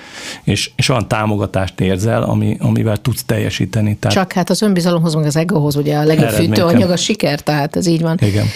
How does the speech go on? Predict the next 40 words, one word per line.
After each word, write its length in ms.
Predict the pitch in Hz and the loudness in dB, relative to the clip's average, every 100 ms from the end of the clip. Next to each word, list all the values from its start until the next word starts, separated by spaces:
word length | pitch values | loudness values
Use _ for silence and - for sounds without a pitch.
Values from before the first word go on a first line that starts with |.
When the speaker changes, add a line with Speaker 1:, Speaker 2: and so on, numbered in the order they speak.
| - - | -6 -2
Speaker 2:
Te 100 | 208 | 0
hoztad 340 | 208 - 185 | 2 0 -2
szóba, 500 | - 190 180 165 165 | 0 2 2 2 0
ö, 340 | 165 165 160 156 156 | 0 0 2 0 -2
persze 260 | 160 - | -2 0
más 280 | 160 156 156 | 0 0 0
gondolat 380 | - 165 165 147 | 0 0 0 -2
kapcsán, 420 | - 156 - 151 | 0 -2 0 0
hogy 160 | 156 156 | 0 -2
akár 300 | - 156 160 | -2 -2 0
elfuthatnának 720 | 156 165 156 156 156 151 151 | 0 -2 -2 0 0 0 -2
az 140 | 165 165 | -2 -2
ukrán 260 | 165 160 | -2 0
határig 480 | 156 160 165 160 165 | 0 0 0 0 0
is. 160 | 175 - - - - - - | -2 -4 -14 -20 -20 -12 -6
Hát 120 | - | -2
sajátos 400 | 233 226 185 165 | 2 2 2 0
helyzetben 460 | 180 151 143 135 131 | 0 0 0 -2 -2
vagytok. 360 | 151 - 143 | -4 -6 -4
Ugye 140 | 151 160 | 0 0
érkeztek 420 | 170 - - 147 | 0 -2 -4 -2
hozzátok 480 | 151 156 156 143 151 | -2 -2 -2 -4 -4
ukrán 240 | 156 156 | -4 -2
játékosok, 720 | 156 156 165 165 - 151 - | -4 -4 -4 -4 -4 -6 -4
ö, 180 | - 160 160 | -2 -2 -2
pont 260 | - 160 156 | -2 0 0
itt 180 | 160 - | -2 -2
a, 160 | 175 175 233 180 | 0 0 -2 -2
ö, 260 | 165 180 | 0 0
téli 260 | 160 175 170 | 0 -2 0
átigazolási 580 | 156 180 170 165 165 185 | 0 0 0 0 0 -2
időszak 380 | 190 175 180 | -2 -2 -2
alatt, 260 | 180 175 - | -2 -2 -2
akik 220 | 175 165 | -4 0
nem 280 | 175 160 147 | 2 2 2
vállalták 520 | 139 160 160 151 156 | 0 -2 -2 -2 -2
a 40 | 170 | -2
játékot 500 | 170 - 156 170 175 | -2 -2 -4 -2 -2
az 80 | |
elmúlt, 360 | 165 156 165 | -2 0 -2